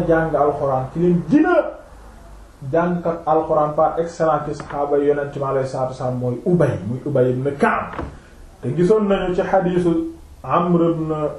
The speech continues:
al-As, Abdullah ibn Amr ibn al-As, bi ñuy gis tarjuma Seydina,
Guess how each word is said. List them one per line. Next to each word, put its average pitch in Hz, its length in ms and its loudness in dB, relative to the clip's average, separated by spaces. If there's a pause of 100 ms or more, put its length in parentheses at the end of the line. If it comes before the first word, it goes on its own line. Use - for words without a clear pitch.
(320)
al-As, 139 720 2
Abdullah 170 640 2
ibn 160 100 -2
Amr 160 260 2
ibn 156 180 0
al-As, 151 520 0
bi 139 100 -2
ñuy 175 200 2
gis 160 240 -2
tarjuma 160 420 2
Seydina, 160 640 2